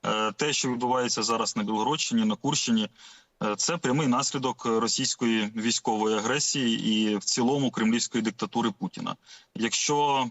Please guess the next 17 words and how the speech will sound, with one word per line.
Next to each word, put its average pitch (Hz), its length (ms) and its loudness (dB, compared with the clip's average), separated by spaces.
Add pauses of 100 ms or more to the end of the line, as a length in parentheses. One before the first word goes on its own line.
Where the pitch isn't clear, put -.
(120)
е, - 40 -8 (340)
Путін 117 500 2 (160)
дбає 120 680 0
або 110 280 -2
цей 117 200 0
режим 110 640 0
дбає 113 440 0
хоча 113 220 -4
б 110 100 -2
бодай 120 340 0
якось 110 340 -2
про - 140 -6
місцевих 110 440 -2
мешканців, 135 560 -2 (380)
то, 110 280 0
звичайно, 123 840 0
треба 117 400 0